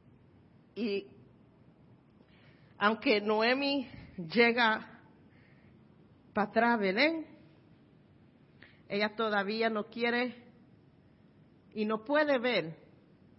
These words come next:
lo que Dios tenía para ella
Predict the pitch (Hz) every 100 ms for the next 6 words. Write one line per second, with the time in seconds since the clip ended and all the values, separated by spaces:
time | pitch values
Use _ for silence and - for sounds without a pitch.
0 | - - - - - - - - - -
1 | - - - 180 185 190 190 185 214 233
2 | - 196 190 170 151 160 143 139 143 131
3 | 135